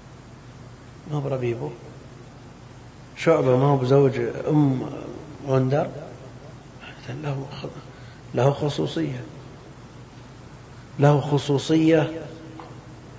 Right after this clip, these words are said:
تمكنه من الاختلاط، وليس فيه خصوصية النسب التي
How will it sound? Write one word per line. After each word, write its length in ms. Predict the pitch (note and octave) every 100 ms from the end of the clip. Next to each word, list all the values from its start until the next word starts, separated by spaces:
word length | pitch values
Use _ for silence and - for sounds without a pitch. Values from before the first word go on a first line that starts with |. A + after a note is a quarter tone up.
| - - - - - - - - - - - - - -
تمكنه 920 | C#3 C#3 C3+ C3+ D#3 E3 E3+ D#3+ E3+
من 180 | D#3+ D#3+
الاختلاط، 720 | D#3+ D#3 D#3+ E3 C3+ G2+ - - - - - - - - - - - - - - - -
وليس 440 | C3 C#3+ E3+ D#3+ D3+
فيه 460 | A#2+ D#3 D#3 B2 -
خصوصية 600 | C#3 C3+ B2+ D#3+ D3+ C#3 C#3
النسب 540 | B2+ C#3 D3 D3 C3 - C3+ - - - - - - - -
التي 720 | B2 B2 C#3+ C3+ C3+ C3 C3+